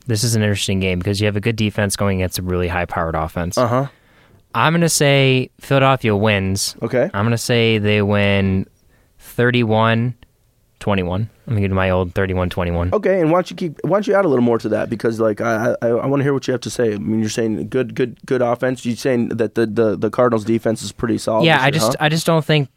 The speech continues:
Speaker 1: the, the Cardinals' offense, they don't have a lot of weapons. I mean, they have some running back. They, you know, they have a couple running backs. Um, they really only have a Larry Fitzgerald. They do have Michael Floyd, but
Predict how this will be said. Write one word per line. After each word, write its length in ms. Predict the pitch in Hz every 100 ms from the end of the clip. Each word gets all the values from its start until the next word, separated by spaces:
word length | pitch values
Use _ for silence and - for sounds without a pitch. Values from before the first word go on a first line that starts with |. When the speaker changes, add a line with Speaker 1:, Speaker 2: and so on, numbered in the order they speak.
| -
Speaker 1:
the, 840 | 127 117 113 110 110 107 107 110 - _ -
the 100 | 120
Cardinals' 400 | - 127 123 113
offense, 680 | 107 110 113 110 107 - -
they 220 | 123 113
don't 180 | 123 127
have 120 | 127
a 20 |
lot 160 | 117 110
of 60 | 101
weapons. 640 | 101 - 101 98 95 -
I 60 | 117
mean, 120 | 104
they 80 | 107
have 120 | 104
some 300 | - 104 101
running 240 | 101 101
back. 200 | 101 98 117
They, 200 | 123 131
you 80 | 131
know, 140 | 117
they 120 | 120 120
have 160 | 120
a 40 | -
couple 240 | 143 143
running 280 | 131 123 120
backs. 500 | 120 131 - - - -
Um, 460 | 110 107 107 107 - - - _
they 140 | 123 120
really 160 | 160
only 120 | 170 147
have 240 | 110 135
a 60 | 117
Larry 160 | 120 113
Fitzgerald. 600 | 107 - - 104 95 95
They 100 | 110
do 80 | 135
have 100 | 127
Michael 240 | 117 113
Floyd, 500 | - 110 98 98 101 - _ _ _ _ _ _ _ _
but 340 | 117 110 110